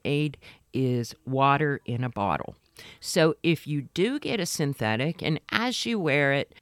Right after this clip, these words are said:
you know, after a couple shampoos, when it starts to dry, a couple good things to restore your moisture. Some people will like to use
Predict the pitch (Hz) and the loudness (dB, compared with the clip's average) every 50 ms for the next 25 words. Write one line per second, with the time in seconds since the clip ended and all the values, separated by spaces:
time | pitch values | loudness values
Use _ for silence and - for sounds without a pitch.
0 | _ - - - 180 196 170 151 147 143 - - 170 196 202 - 226 196 - 208 | _ -12 -10 -2 0 2 2 2 2 0 2 2 0 0 2 -2 -2 -2 0 -2
1 | 190 - 190 180 - - 180 165 165 - - 151 139 135 123 - - 151 165 175 | -2 -2 -2 -4 -2 0 0 0 0 0 0 0 0 0 0 -4 -4 -2 0 0
2 | 175 151 - - - - - 156 147 135 - - - - - 151 127 - 113 110 | 0 0 -2 -4 -8 0 2 2 2 2 0 -6 -10 -8 -10 -10 -8 -2 2 4
3 | 107 101 90 78 92 127 139 - - - - - - - - 185 165 - 190 190 | 4 4 4 2 0 -2 -6 -10 -18 -14 -6 -6 -6 0 0 0 0 0 -2 -6
4 | 185 - 156 147 160 165 - - - 127 131 139 160 165 - - - - 147 123 | -4 -2 0 0 0 -2 -4 -4 0 0 2 2 2 0 -2 -6 -4 -2 -2 -2
5 | 87 117 127 110 117 - - - - - 120 131 139 151 180 180 151 131 117 120 | -2 -2 -2 -2 -2 -2 -6 -4 -2 2 2 4 4 4 4 2 2 0 0 0
6 | 117 110 117 123 - - - - 175 185 202 196 - - - - - - - - | 0 0 0 0 -2 -4 -4 -4 -2 -2 -2 -4 -8 -14 -20 -20 -20 -8 -4 -2
7 | - - 156 156 190 208 - - 214 208 196 - - 208 196 214 202 - - - | 2 4 4 6 6 4 2 2 2 0 0 2 2 2 2 2 0 -6 -14 -20
8 | - - - 147 151 151 175 180 160 147 147 151 - _ - - 190 180 156 143 | -18 -6 0 2 4 4 4 4 4 4 2 2 0 _ -4 -2 -2 0 2 2
9 | 135 139 151 160 - | 4 2 2 0 -2